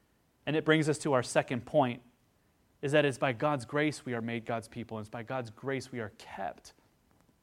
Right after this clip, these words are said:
His people. God's people, remember, stand in awe of this judgment that's been passed. They're terrified, uh, by what has been carried out,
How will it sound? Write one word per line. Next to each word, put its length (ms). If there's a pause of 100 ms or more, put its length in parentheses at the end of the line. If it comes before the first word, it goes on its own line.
(520)
His 200
people. 540 (760)
God's 220
people, 420
remember, 360
stand 400
in 180
awe 320
of 160
this 160
judgment 420
that's 220
been 240
passed. 480
They're 100
terrified, 800 (1500)
uh, 280 (320)
by 180
what 180
has 120
been 100
carried 320
out, 300